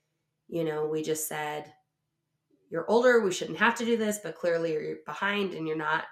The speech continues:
on top of it. And so come down and do it, you know, at the kitchen table, and you're gonna lay out all the things and we're gonna go through it together." And, and as we started talking, I just immediately realized that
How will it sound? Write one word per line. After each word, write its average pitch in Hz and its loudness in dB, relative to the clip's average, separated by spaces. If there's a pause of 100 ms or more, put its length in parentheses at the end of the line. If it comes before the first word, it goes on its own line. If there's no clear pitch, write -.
on 160 -6
top 220 0
of 170 -10
it. 170 0
And 160 -4 (300)
so - -14
come 190 -2
down 175 4
and 160 -2
do 160 -2
it, 156 0
you 165 -8
know, 151 -6
at 156 -12
the 165 -10
kitchen 165 -16
table, 240 2
and 175 2
you're 180 0
gonna 170 0 (400)
lay 196 4
out 185 6
all 180 2
the 175 -8
things 254 2
and 180 -2
we're 170 2
gonna 170 0
go 170 0
through 170 -6
it - -10
together." 214 0
And, 165 -4 (480)
and 185 -2
as 180 2
we 185 0
started 165 -2
talking, 185 -2
I 165 -2
just 156 -6
immediately 160 -4
realized 151 -6 (460)
that 156 -2